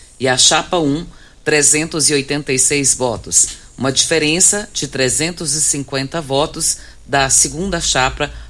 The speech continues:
para a primeira. Então, a segunda chapa foi a eleita com setecentos e trinta e seis votos. Para o Conselho Consultivo, foram eleitos Claudino Gomes,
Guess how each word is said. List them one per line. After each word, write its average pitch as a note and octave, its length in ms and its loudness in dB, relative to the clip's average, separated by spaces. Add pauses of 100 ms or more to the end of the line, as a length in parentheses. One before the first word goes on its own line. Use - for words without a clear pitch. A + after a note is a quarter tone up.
(120)
para C3+ 400 2
a C#3 140 0
primeira. C#3 640 -2 (100)
Então, B2 200 -6
a B2+ 40 -4
segunda C#3+ 400 -2
chapa D3 380 0
foi C3+ 340 0
a C#3+ 60 2
eleita C3 540 -2 (320)
com D3+ 100 -2
setecentos D3+ 640 0
e C#3 60 -8
trinta C#3+ 260 -6
e C#3 80 0
seis C3+ 300 2
votos. A2+ 520 0 (400)
Para G3 240 2
o A3 40 -2
Conselho D#3 640 0
Consultivo, D#3 880 0 (260)
foram D#3 320 2
eleitos C#3+ 540 2
Claudino D3+ 580 0
Gomes, C#3+ 600 4